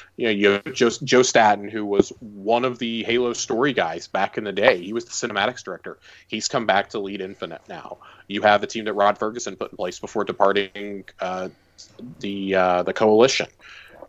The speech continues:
You, you know, you've got the team down there at the Initiative with, you know, Drew Murray and, um, Jason Gallagher. And, <sighs> dude, you got, you got Todd Howard and Shinji Mikami working for you now. Like,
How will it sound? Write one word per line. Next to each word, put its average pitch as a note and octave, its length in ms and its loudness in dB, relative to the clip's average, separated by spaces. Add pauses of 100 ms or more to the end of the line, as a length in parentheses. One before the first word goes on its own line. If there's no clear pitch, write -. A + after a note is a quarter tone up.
You, F2 140 -6 (100)
you F2 80 -6
know, E2+ 180 -2
you've F2+ 280 -4
got F#2 420 4
the - 80 -20
team F#2+ 220 -2
down F#2+ 180 6
there G2+ 140 6
at G#2 80 0
the G#2 100 -2
Initiative G2 560 0
with, F2+ 220 0
you F#2 60 -2
know, E2 80 -2
Drew G2+ 280 2
Murray F#2+ 600 6
and, F2 340 0
um, E2+ 380 0
Jason F#2+ 240 0
Gallagher. G#2 480 4 (960)
And, F#2 640 -2 (400)
<sighs> - 420 -4
dude, D#3 220 -6
you D#3+ 80 2
got, F#3+ 220 8
you D#3 100 -2
got G3+ 140 4
Todd F#3+ 240 4
Howard E3 320 0
and C3 100 -12
Shinji C#3 300 -10
Mikami G#2+ 480 -2
working E2 360 -14
for F2+ 220 -8
you E2+ 160 -8
now. D#2+ 220 -6 (560)
Like, A2+ 380 4